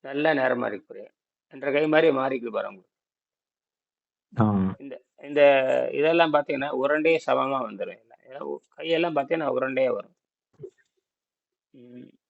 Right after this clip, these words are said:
Speaker 1: இந்த மாதிரி இருக்கிறவங்கள பொதுவா பாத்தீங்கன்னா சூம்பி போயிரும். ரத்த ஓட்டம் இல்லாதனால என்ன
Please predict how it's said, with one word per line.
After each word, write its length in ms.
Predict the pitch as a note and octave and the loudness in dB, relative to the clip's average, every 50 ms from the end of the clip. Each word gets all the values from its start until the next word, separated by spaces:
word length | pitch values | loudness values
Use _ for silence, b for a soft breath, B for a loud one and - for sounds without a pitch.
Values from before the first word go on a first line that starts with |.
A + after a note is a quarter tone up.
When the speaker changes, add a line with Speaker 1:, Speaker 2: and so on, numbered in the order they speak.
| _ | _
Speaker 1:
இந்த 220 | _ D3 C3+ C#3+ C#3+ | _ -4 -2 0 6
மாதிரி 300 | D#3+ F3 F#3 F3 E3+ E3 | 8 8 8 8 4 4
இருக்கிறவங்கள 420 | D#3+ D#3 E3 D#3+ D#3+ D#3+ D#3+ D3+ - | 4 2 2 2 2 2 0 0 0
பொதுவா 320 | C#3+ C#3+ C#3 D3+ D#3 D#3 D3 C#3 | -2 0 4 4 4 4 4 2
பாத்தீங்கன்னா 680 | C#3 C3 B2 C#3+ C3 C3+ C#3 C3+ B2 G#2+ G#2+ G#2+ G#2+ - _ _ _ _ _ _ _ _ _ _ - | 2 0 2 0 -2 -2 -2 -4 -4 -4 -4 -6 -8 -12 _ _ _ _ _ _ _ _ _ _ -4
சூம்பி 260 | F#3+ G3 G3 F3+ D#3+ | -2 -2 0 0 -2
போயிரும். 360 | C#3+ - A2 G#2+ - - - _ _ _ _ _ _ _ _ _ _ _ _ _ _ | -4 -4 -4 -6 -6 -6 -8 _ _ _ _ _ _ _ _ _ _ _ _ _ _
ரத்த 280 | B2 B2 C3 - - | -14 -14 -14 -8 -4
ஓட்டம் 320 | E3+ E3+ E3 - E3 D#3 C#3 | -2 -2 0 0 0 0 2
இல்லாதனால 440 | C3+ B2+ C3+ C#3+ C#3+ C3+ B2 B2 C3 | 0 2 4 4 4 4 2 2 2
என்ன 360 | C3 B2+ C3 C3+ D3 D3 | 2 2 2 -2 -4 -6